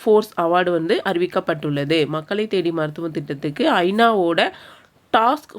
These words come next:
ஃபோர்ஸ் அப்படிங்கிற அவார்டு வந்து அறிவிக்கப்பட்டிருக்கு. டி என் பி சில கேட்கலாம், எந்த திட்டத்திற்கு ஐநாவின் டாஸ்க் ஃபோர்ஸ் அவார்டு வந்து கொடுக்கப்பட்டுள்ளது அப்படின்னு கேட்கலாம். மக்களை தேடி மருத்துவம். இந்தியாவிலேயே முதன்முறையாக மக்களை தேடி மருத்துவம் என்ற திட்டத்தை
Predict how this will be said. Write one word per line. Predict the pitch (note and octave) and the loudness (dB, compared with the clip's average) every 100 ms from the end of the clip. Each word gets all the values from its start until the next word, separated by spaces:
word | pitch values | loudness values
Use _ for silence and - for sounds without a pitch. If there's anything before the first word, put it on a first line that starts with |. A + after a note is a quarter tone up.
| - | -4
ஃபோர்ஸ் | G#3+ F#3+ - - | -2 -2 -4 -10
அப்படிங்கிற | F3 E3+ G3 G3 F3+ | -8 -6 -6 -4 -2
அவார்டு | E3 F3+ E3+ | 0 0 0
வந்து | D#3+ A3+ | -2 -2
அறிவிக்கப்பட்டிருக்கு. | B3 F3 F#3 F#3+ E3 D3+ D#3 E3 D3 D#3+ | -2 -2 -6 -8 -6 -8 -6 -6 -6 -6
டி | G#3 | -4
என் | G#3 G#3+ | -4 -4
பி | F#3 | -6
சில | F3 F#3+ F#3 | -4 -2 -2
கேட்கலாம், | F3+ E3+ D#3+ D#3 F#3+ D#4+ - - _ | -2 -4 -2 0 -2 -4 -18 -20 _
எந்த | G3+ A3+ C#4 | 0 2 2
திட்டத்திற்கு | F4+ A#3 G#3+ G3 G3 F#3+ | 2 0 0 2 2 2
ஐநாவின் | A3 F#3+ A3 A#3 G3 G3 C#4 _ - | 2 2 2 2 2 0 -4 _ 0
டாஸ்க் | G3+ A#3 B3+ - _ _ _ _ _ - | 2 2 -2 -12 _ _ _ _ _ -6
ஃபோர்ஸ் | A3 G#3 G#3 - | 0 0 0 0
அவார்டு | E3 F3 F3 | 2 4 2
வந்து | E3 D#3 A3 - - _ - | 2 4 2 2 -12 _ -2
கொடுக்கப்பட்டுள்ளது | G3+ G3 G#3+ D#3+ D3+ D3+ D3 D#3+ | -2 -2 -2 -2 -2 0 2 0
அப்படின்னு | C#3+ D#3+ | 0 -2
கேட்கலாம். | D#3+ D3 D3+ B3 | -2 -2 0 0
மக்களை | G#3+ D#3 F3+ F3+ | 0 0 0 0
தேடி | F#3 D#3 D#3+ | 0 0 0
மருத்துவம். | E3 C#3 C#3+ C#3+ F3+ E4 - - - | 0 -2 0 2 2 0 -8 -20 -8
இந்தியாவிலேயே | G3+ B3 C4+ C#4+ C#4 A3+ G#3 A3 | 0 4 4 4 0 0 0 0
முதன்முறையாக | D4+ G#3 B3 B3+ B3+ G3+ F3+ E3 F#3+ | 2 2 0 0 0 2 0 0 0
மக்களை | D4 G#3+ - D4 C#4+ | 2 0 0 -4 -2
தேடி | - G#3 G#3 | -4 -4 -6
மருத்துவம் | G#3+ F3+ F#3 G#3 G#3 | -6 -6 -8 -10 -10
என்ற | G#3+ E3+ E3 | -10 -12 -12
திட்டத்தை | D#3+ F3 F#3+ F#3 G3+ F#4 | -14 -14 -16 -10 -8 -8